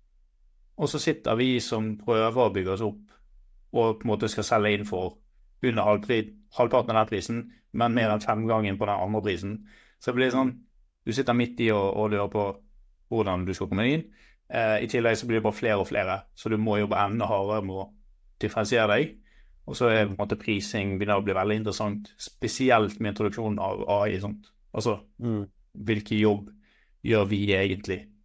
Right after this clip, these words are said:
Speaker 1: Og så er det fortsatt noen som spør om hvor mange timer bruker du, og da, da ligger jeg på.
Speaker 2: Ja, den, eh, timer, det holder jeg med nå, ass. Det, det har jeg ikke snakket om på lenge. Eh,
Speaker 1: Nei.
Speaker 2: ikke noe fan av det for hverken mine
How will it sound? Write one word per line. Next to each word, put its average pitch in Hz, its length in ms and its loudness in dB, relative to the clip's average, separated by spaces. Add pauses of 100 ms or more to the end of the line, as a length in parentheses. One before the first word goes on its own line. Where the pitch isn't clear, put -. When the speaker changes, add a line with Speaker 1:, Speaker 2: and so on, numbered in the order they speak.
(400)
Speaker 1:
Og 98 400 0 (680)
så - 200 -8
er 98 120 2
det 92 80 -2
fortsatt 107 260 0
noen 92 220 -4
som 98 140 -8
spør 107 200 0
om 98 80 -6
hvor 107 80 -4
mange 104 180 0
timer 110 320 0
bruker 110 340 0
du, 110 60 -8 (120)
og 120 100 0
da, 101 220 2 (1120)
da 123 80 2
ligger 104 240 2
jeg 104 100 2
på. 98 180 -2 (1000)
Speaker 2:
Ja, 107 280 6 (100)
den, 110 360 2
eh, 107 720 2 (160)
timer, 113 440 0
det 110 160 4
holder 110 200 4
jeg 98 140 0
med 98 160 -4
nå, 104 100 -2
ass. - 340 -8
Det, 110 80 4 (220)
det 107 100 2
har 107 160 4
jeg 95 60 -4
ikke 107 160 -2
snakket 107 180 -4
om 92 80 -2
på 101 80 -2
lenge. 95 340 -2 (220)
Eh, 98 220 0
Speaker 1:
Nei. 98 340 2
Speaker 2:
ikke 123 120 -4
noe 120 80 2
fan 101 240 2
av 101 100 0
det 101 100 0
for 104 320 2
hverken 107 500 -2
mine 107 220 -2